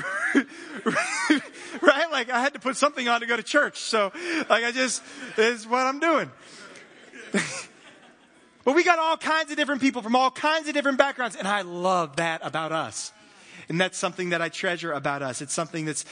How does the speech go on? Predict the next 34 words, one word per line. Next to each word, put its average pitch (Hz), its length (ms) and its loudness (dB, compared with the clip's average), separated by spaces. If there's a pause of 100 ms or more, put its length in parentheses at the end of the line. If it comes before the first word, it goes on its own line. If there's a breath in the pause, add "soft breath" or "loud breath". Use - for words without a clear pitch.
(140 loud breath)
special. 175 420 -2
And 165 100 0
that 180 120 -2
didn't 220 200 -2
come 196 200 -2
from, 196 220 -4
even 247 220 -2
from 196 160 -4
my 190 180 2
heart. 156 220 -4 (160 loud breath)
It - 80 -16
came 208 180 2
from 190 140 -6
the 175 80 2
heart 208 200 2
of 185 100 -8
God 175 260 0
to 165 40 -10
the 156 100 -4
heart 170 180 0
of 170 80 -6
Pastor 160 320 -4
Brett. 139 300 -2
And 139 80 -16
it's - 100 -16
being 160 160 -4
passed 151 340 -4
down 135 180 -4
through 139 160 -12
the 131 80 -12
generation, 135 520 -8
through 156 160 -2
the 156 120 0
elders, 131 320 -8